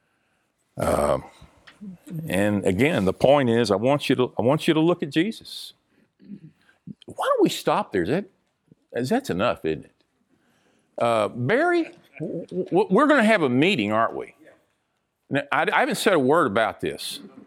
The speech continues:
This is the, this is the annual meeting. Okay, who's on the board, Barry?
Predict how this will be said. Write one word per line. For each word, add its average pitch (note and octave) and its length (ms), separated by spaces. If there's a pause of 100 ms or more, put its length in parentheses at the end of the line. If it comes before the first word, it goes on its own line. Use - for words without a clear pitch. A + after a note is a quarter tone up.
(540)
This G3+ 240
is D#3 160
the, B2 240
this F#3 220
is G3 100
the D3+ 180
annual A#3 380
meeting. G2 460 (2000)
Okay, C3 420
who's B3+ 220
on C4 160
the D3 80
board, C3+ 360
Barry? B2 360